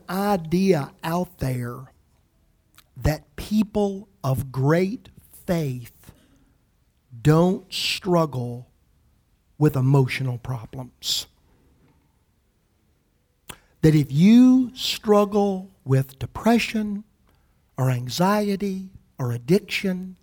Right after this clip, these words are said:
or hopelessness, uh, or in this si-, situation, suicide,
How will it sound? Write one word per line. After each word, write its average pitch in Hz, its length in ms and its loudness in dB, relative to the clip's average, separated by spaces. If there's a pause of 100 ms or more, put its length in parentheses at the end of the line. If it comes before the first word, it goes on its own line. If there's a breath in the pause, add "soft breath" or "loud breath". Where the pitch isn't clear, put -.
(960)
or 120 480 -4 (440)
hopelessness, - 1400 -2 (1120)
uh, 123 480 -6 (480)
or 147 160 0
in 156 140 0
this 185 140 0
si-, 208 240 -8
situation, 180 840 -2
suicide, 151 760 -6